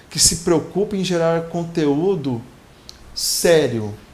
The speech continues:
que é um, um conteúdo que as pessoas possam utilizar dentro de uma sala de aula como algo que complemente uma matéria.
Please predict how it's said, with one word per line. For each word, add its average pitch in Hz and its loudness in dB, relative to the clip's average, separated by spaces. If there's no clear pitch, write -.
que 165 0
é 156 0
um, 170 -4
um 160 -4
conteúdo 165 2
que - -4
as 151 0
pessoas 156 -4
possam 156 -2
utilizar 143 2
dentro 185 2
de 160 -2
uma 165 0
sala 170 0
de 151 -4
aula 143 0
como 165 0
algo 165 4
que 156 0
complemente 165 -4
uma 147 -6
matéria. 131 -4